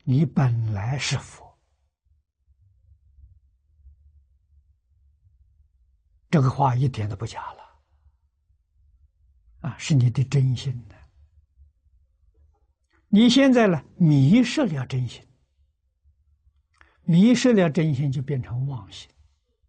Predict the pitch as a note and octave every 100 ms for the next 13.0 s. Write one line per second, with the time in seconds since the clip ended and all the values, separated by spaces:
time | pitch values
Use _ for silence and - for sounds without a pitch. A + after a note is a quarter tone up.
0 | _ _ _ _ - C#3 - _ _ -
1 | D#3+ C3 C#3 G2 A2+ - _ _ _ _
2 | _ _ _ _ _ _ _ _ _ _
3 | _ _ _ _ _ _ _ _ _ _
4 | _ _ _ - C3+ - B2 A2+ - -
5 | - _ _ E3+ B2 C3+ B2 B2 - B2+
6 | B2 C3 - C#3 C3 - G#2+ - - -
7 | _ _ _ - A#2+ A2+ A#2 F#2 - -
8 | _ _ _ _ _ _ _ _ _ _
9 | _ _ _ _ _ _ _ _ _ _
10 | _ _ _ _ - - _ _ _ F4
11 | D#4+ - F#3 E3 A#3 A#3+ - _ - C3
12 | D3 D#3+ D3+ E3 D3+ - C3+ - E3+